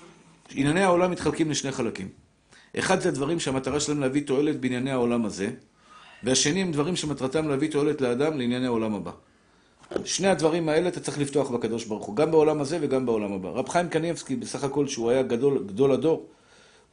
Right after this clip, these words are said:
ואור הרב עובדיה, שהיה גדול הדור,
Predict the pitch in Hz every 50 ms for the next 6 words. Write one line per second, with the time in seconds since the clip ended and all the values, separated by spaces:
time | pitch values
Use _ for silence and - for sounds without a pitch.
0 | _ - - 107 117 117 120 123 135 131 127 120 127 151 147 131 123 110 87 -
1 | - _ _ _ _ _ - - 120 123 139 135 131 143 143 135 131 127 143 160
2 | 170 160 -